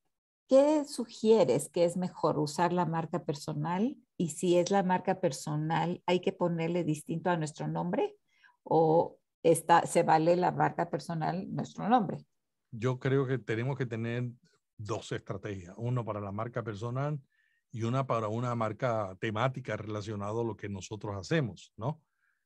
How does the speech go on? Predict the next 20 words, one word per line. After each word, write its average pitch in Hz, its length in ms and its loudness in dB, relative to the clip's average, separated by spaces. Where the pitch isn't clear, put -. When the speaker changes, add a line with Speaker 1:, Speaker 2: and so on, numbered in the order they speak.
Speaker 2:
Y, 107 380 -4
y 117 100 -2
eso 113 180 -2
es 104 120 -6
básico. 120 520 -2
Por - 180 -10
ejemplo, 104 280 -6
yo 147 360 -2
hago 131 260 2
podcast, 131 580 -4
pues 95 160 -12
yo 90 80 -14
tengo 123 200 -2
una 185 140 2
marca 123 340 -2
que - 120 -10
se 110 60 -4
llama 113 200 -2
Vía 107 260 -4
Podcast. 185 420 -6